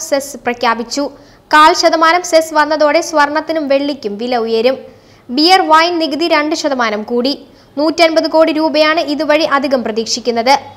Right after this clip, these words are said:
സിനിമാ ടിക്കറ്റിനും നിരക്ക് കൂടും. പത്ത് ശതമാനം വിനോദ നികുതി ഈടാക്കാൻ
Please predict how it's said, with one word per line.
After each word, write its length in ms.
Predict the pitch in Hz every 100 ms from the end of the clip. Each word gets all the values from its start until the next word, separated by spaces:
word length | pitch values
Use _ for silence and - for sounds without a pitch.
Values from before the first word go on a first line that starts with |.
| - _ -
സിനിമാ 280 | 349 359 381
ടിക്കറ്റിനും 460 | 370 359 339 339 294
നിരക്ക് 300 | 269 277 269 226
കൂടും. 260 | 220 247 269 - - -
പത്ത് 180 | 285 320
ശതമാനം 440 | 320 311 302 311 320 285
വിനോദ 260 | 294 302 311
നികുതി 260 | 277 269 302 277
ഈടാക്കാൻ 420 | 294 285 277 190